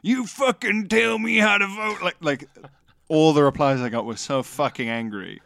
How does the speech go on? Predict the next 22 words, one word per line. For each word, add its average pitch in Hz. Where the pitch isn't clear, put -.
And 113
they 120
were 123
like, 131
"Well, 143
now 190
I 180
am 247
gonna 151
vote 113
for 104
him." 92
And 131
they 139
were 139
just 135
like, 131
"If 156
the, 185
we 240
wanted 214
to, 139